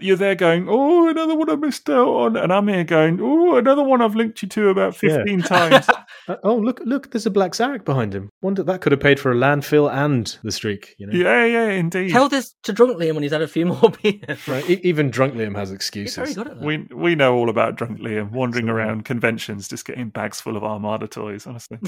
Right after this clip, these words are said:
Speaker 2: <laughs> Do you guys remember seeing commemorative series in Toys R Us? 'Cause I do. I saw 'em everywhere.
Speaker 1: Yeah.
Speaker 2: And looking back, I just wonder, why didn't I buy them all? Just every single one
Speaker 3: And
Speaker 2: of them.
Speaker 3: how heavily discounted they were repeatedly.
Speaker 2: Yeah,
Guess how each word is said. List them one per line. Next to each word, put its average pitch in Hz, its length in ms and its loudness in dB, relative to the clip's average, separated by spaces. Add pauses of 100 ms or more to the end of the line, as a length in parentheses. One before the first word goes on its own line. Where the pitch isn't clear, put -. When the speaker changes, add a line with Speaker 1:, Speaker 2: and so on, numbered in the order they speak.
Speaker 2:
<laughs> - 160 -8
Do 226 80 4
you 233 80 2
guys 208 300 2
remember 185 260 0
seeing 117 240 -6
commemorative 120 520 -4
series 98 340 -8
in 98 100 -10
Toys 101 240 -10
R 110 100 -6
Us? - 280 -14
'Cause 135 160 0
I 139 100 6
do. 98 240 -8
I 120 80 -4
saw 151 240 2
'em 143 160 0
everywhere. 117 360 -2 (320)
Speaker 1:
Yeah. 123 60 -4
Speaker 2:
And 123 140 -4 (140)
looking 143 320 2
back, 120 200 -2
I 117 60 0
just 113 220 -6
wonder, 110 400 -2
why 110 180 -4
didn't 101 180 -8
I 101 40 -4
buy 98 180 -6
them 95 140 -8
all? 87 260 -12
Just - 260 -10
every 127 220 0
single 110 300 -4
one 104 140 -2
Speaker 3:
And 190 60 -2
Speaker 2:
of 185 60 0
them. 180 60 0
Speaker 3:
how 190 140 0 (100)
heavily 196 240 0
discounted 175 480 -4
they 135 100 -2
were 127 240 0 (100)
repeatedly. 151 800 -12 (140)
Speaker 2:
Yeah, 214 260 2